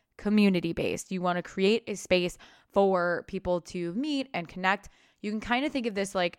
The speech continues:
a membership due. You know how people are part of memberships and they pay in annually?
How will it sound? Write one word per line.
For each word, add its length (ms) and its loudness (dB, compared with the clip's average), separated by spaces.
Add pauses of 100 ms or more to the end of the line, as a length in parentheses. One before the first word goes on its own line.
a 120 -2
membership 640 -4 (120)
due. 420 0 (340)
You 80 -6
know 120 4
how 100 4
people 280 2
are 180 6
part 160 -2
of 80 -2
memberships 520 0
and 140 -4
they 80 -2
pay 540 4
in 280 -6
annually? 640 2